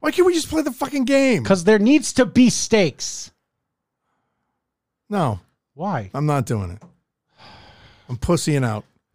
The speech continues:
Speaker 2: Fuck you, man.
Speaker 1: I'm gonna be a little pussy.
Speaker 2: Fine, we'll just bet on coffee.
Speaker 1: A little bitch.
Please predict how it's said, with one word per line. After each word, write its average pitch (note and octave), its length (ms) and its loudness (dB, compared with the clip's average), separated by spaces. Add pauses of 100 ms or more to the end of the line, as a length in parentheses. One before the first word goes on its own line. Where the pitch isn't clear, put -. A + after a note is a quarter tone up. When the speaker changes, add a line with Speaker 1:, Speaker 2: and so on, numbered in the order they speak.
(180)
Speaker 2:
Fuck - 180 -18
you, D2+ 140 -16
man. D2+ 160 -14 (100)
Speaker 1:
I'm B2+ 80 -4
gonna C3+ 60 0
be C#3+ 60 2
a C#3+ 60 0
little D#3+ 180 2
pussy. D3+ 300 0
Speaker 2:
Fine, F3+ 260 2
we'll F#3 80 0
just F#3+ 180 -12
bet F3 160 0
on D#3 80 -2
coffee. G#2 480 -8
Speaker 1:
A B2+ 60 -4
little F3+ 200 2
bitch. B2 540 -2